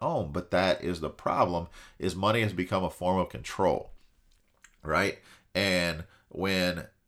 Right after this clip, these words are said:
they, you know, the governments put control and regulations onto money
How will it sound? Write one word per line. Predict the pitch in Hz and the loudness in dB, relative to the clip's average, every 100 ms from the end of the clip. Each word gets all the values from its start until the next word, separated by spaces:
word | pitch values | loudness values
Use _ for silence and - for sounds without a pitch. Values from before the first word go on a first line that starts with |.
| _ - | _ -6
they, | 101 98 92 | 0 2 2
you | 92 - 104 | 0 -2 -2
know, | 92 87 80 | 2 2 -2
the | - - - | -6 -8 -6
governments | 85 120 143 127 113 | 4 6 6 2 -2
put | - 117 104 - _ | 0 2 2 -2 _
control | - 92 - 127 127 110 | -10 -8 -2 4 6 6
and | 90 | 4
regulations | 101 98 95 90 110 120 104 90 85 | 2 2 4 4 4 2 -2 -6 -4
onto | - 107 107 - | 0 2 0 -4
money | 80 92 156 92 73 | -2 2 2 0 -6